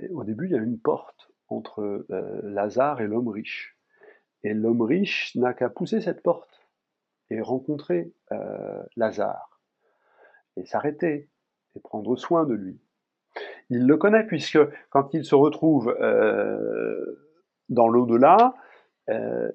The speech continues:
il est capable de dire à Abraham, « Envoie Lazare. » Euh, quelle arrogance. <laughs> Il le croit à son service.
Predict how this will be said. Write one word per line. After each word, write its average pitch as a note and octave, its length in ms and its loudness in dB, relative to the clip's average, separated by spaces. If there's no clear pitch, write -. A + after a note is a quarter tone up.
il C#3 360 2
est B2 120 8
capable C#3 380 8
de A#2 100 2
dire C3+ 300 4
à B2+ 60 12
Abraham, « D3 440 10
Envoie E3 280 10
Lazare. » D3 640 10
Euh, B2 160 -10
quelle A2 140 -6
arrogance. G#2 800 -6
<laughs> - 720 -14
Il C#3+ 280 0
le B2 120 4
croit C#3 300 6
à B2+ 60 6
son B2+ 200 -2
service. A#2 680 -6